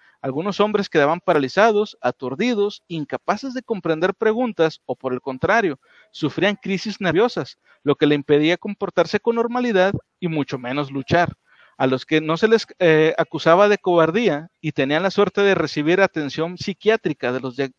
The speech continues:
que los, perdón, eh, atención psiquiátrica se les diagnosticaba una difusa enfermedad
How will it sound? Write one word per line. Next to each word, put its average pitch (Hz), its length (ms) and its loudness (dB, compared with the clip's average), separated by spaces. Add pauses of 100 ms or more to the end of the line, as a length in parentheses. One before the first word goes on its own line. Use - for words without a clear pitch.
que 135 280 -2
los, 139 240 -6 (280)
perdón, 147 300 -2 (460)
eh, 156 340 2
atención 160 320 -2
psiquiátrica 220 540 0
se 196 100 0
les 180 140 2
diagnosticaba 156 720 2
una 185 220 -2
difusa 185 340 -2
enfermedad 175 560 0